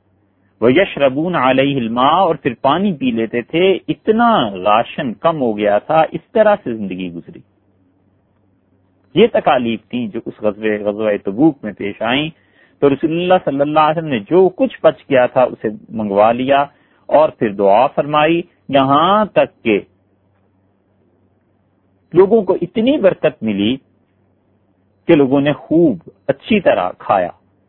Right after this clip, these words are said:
تو رسول اللہ صلی اللہ علیہ وسلم نے فرمایا، "دیکھو، اشہد اللہ الہ الا اللہ و انی رسول اللہ،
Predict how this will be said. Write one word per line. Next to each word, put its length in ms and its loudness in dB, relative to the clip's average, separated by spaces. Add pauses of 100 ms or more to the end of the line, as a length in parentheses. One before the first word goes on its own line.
(1120)
تو 80 4
رسول 240 -2
اللہ 200 0 (120)
صلی 160 -6
اللہ 200 -4
علیہ 200 0
وسلم 160 -6
نے 80 -6
فرمایا، 540 -2 (420)
"دیکھو، 520 2 (420)
اشہد 340 -2
اللہ 320 0
الہ 340 2
الا 480 -2
اللہ 440 2 (300)
و 60 4
انی 320 -2
رسول 320 -8
اللہ، 460 0